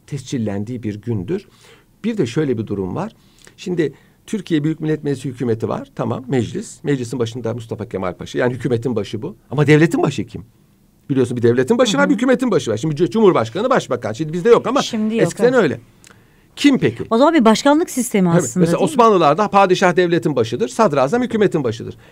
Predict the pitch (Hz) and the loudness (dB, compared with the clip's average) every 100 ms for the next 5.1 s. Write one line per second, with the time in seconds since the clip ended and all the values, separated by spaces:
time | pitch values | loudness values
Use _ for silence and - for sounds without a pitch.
0 | - 269 240 - 107 - - 226 175 120 | -4 -4 -4 -8 -8 -8 0 0 2 0
1 | 185 - 202 - _ _ _ - 123 127 | -2 -6 -8 -10 _ _ _ -16 -8 -6
2 | 120 139 135 139 151 156 160 214 285 285 | -6 -6 -2 0 2 0 0 0 0 0
3 | 202 120 185 170 165 175 180 185 180 170 | -2 2 4 4 4 -2 0 0 2 0
4 | 123 113 113 175 165 143 120 110 233 330 | -2 0 2 4 2 0 0 0 0 -2